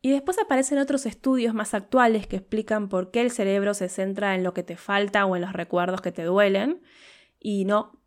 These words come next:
no es por venganza ni porque quiere que estés triste, con desánimo o sin esperanza, sino que, eh, vuelvo a repetir,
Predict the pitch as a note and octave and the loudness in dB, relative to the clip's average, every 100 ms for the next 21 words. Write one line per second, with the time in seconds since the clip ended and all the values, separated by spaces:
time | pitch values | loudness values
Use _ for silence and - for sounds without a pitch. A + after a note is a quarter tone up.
0 | _ - G3+ G3+ G3 G3 - F3+ F3 F3+ | _ -4 0 2 2 0 0 0 0 0
1 | F#3+ G#3 G#3+ G3+ F3+ F3+ F3 - F#3+ F#3+ | 0 0 -2 -4 -4 -6 -6 0 0 0
2 | F3 E3+ - A3+ B3+ - G#3 G3 F3 D#3+ | -4 -10 -4 0 0 -2 -4 -4 -6 -10
3 | D#3+ F#3+ F#3+ G3+ F#3 E3+ E3 - F#3 F3+ | -8 -4 -4 -4 -4 -4 -6 -6 -8 -8
4 | - F#3+ G3 G3 G#3+ B3 E4+ _ - - | -2 0 2 0 -2 -2 -4 _ -20 -20
5 | - _ _ - F#3 F3+ F3 G#3 A#3+ - | -20 _ _ -12 -6 -4 -2 0 0 -4
6 | _ _ - F#3 F3+ E3+ D#3+ E3+ - _ | _ _ -4 -2 -2 -4 -8 -12 -18 _
7 | _ - F3 F3 E3+ E3+ E3+ G#3 C4 A#3 | _ -6 0 0 0 -4 -8 -2 0 0
8 | C4 | -2